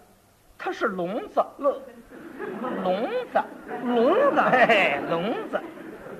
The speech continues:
Speaker 2: 那不对啊。
Speaker 1: 啊，怎么不对？
Speaker 2: 聋子你叫门，他怎么听见的呀？
Speaker 1: 啊？
Speaker 2: 嗯？
Speaker 1: 他是听不见。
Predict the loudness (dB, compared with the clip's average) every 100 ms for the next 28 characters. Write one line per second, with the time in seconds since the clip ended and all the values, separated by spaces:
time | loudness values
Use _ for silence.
0 | -14 -10 2 4 6 8 8 8 4 4
1 | 2 2 0 -2 -2 -6 -8 0 6 6
2 | 6 8 8 8 2 6 6 8 4 2
3 | 2 2 2 -2 -2 -2 0 0 0 -2
4 | -6 -6 4 4 4 0 -12 -16 -18 -18
5 | -18 -20 -20 -20 -14 -12 -12 -12 -14 -14
6 | -12 -12 -10 -10 -12 -12 -12 -8 -6 -6
7 | -6 -12 -10 -10 -12 -14 -16 -16 -18 -18
8 | -20 -20 -20 -20 -16 -14 -14 -2 8 10
9 | 10 6 0 -4 -4 -4 0 0